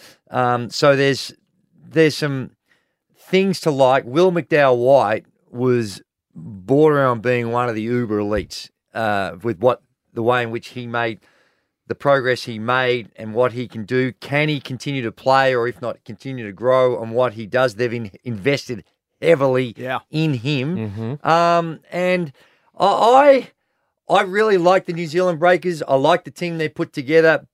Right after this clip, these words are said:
Speaker 1: but, uh, right now I still need, I, I need to see a little bit more of some of these guys to think, to compare 'em to what they had last year, where they were really, really good. Um,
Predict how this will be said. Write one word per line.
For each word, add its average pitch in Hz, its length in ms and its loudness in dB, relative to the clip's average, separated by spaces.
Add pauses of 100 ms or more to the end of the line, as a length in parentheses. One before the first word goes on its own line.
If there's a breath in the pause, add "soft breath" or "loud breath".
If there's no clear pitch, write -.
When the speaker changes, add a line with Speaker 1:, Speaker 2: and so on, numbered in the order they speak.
Speaker 1:
but, 156 200 0 (120)
uh, 139 80 -8 (580)
right 180 480 0
now 160 560 2
I 147 140 2
still 185 380 2
need, 160 400 0
I, 147 240 0
I 143 40 4
need 151 220 -4
to 139 60 -12
see 160 180 -6
a 143 80 -4
little 147 180 -6
bit 143 160 -8
more 151 540 4 (300 soft breath)
of 139 180 2
some 151 220 -2
of 139 80 -4
these 131 220 -4
guys 147 540 0
to 127 120 -10
think, 151 300 -6 (240)
to 131 80 -10
compare 156 520 0
'em 139 100 -2
to 135 100 -12
what 131 220 -2
they 127 140 0
had 127 160 0
last 131 360 0
year, 127 120 -6
where 123 160 2
they 117 160 2
were 113 220 0 (220)
really, 120 460 -2
really 110 340 -4
good. 90 380 -8 (400 soft breath)
Um, 117 480 -2